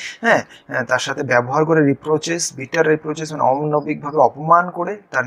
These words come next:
নিন্দা করে, তাকে, আহ, তিরস্কার করে, and beating him, and beating him, beating him মানে তাকে মারধর পর্যন্ত করে, as well, as well মানে তার সাথেও,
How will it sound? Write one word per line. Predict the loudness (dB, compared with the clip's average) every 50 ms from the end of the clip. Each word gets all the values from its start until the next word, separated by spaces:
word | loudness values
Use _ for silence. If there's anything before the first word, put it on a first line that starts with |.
| -4 -8
নিন্দা | -8 -8 -2 0 2 2
করে, | 2 0 -4 -6 -6
তাকে, | -4 -6 -6 -6 -6 -10 -14
আহ, | -14 -16 -16 -18 -18 -14 -8 -4 0 0 0 0 0 _ _ _ _ _ _ _
তিরস্কার | -2 2 2 2 2 2 2 2 2 2 2 0
করে, | 0 0 0 0 0 -4 -12 -20 -20 _ _
and | 0 4 4 4 4 2 -2 -6 -12 _ -20 _ _ _ -14 -4 -2
beating | -2 -2 0 2 2 2 2 2
him, | 0 -4 -10 -14 -10 -6 -4 -4
and | -4 -4 -8 -8 -4
beating | -4 -4 -4 -2 0 0 2 0 0
him, | -2 -8 -14 -14 -12
beating | -12 -10 -10 -8 -6 -4 -4
him | -4 -4 -4 -2
মানে | -2 -2 -2 -2 -4
তাকে | -4 -4 -2 -4 -6 -6
মারধর | -6 -8 -8 -8 -6 -6 -6 -6
পর্যন্ত | -6 -8 -12 -12 -12 -14 -14 -14 -10 -8
করে, | -6 -4 -4 -6 -2 0 2 2 4
as | 2 0 -2
well, | -4 -10 -16 -10 -6 -4 -4
as | -2 2
well | 4 4 4 4
মানে | 0 -4 -2 0
তার | 0 0 0
সাথেও, | -2 -6 -8 -10 -10 -10 -12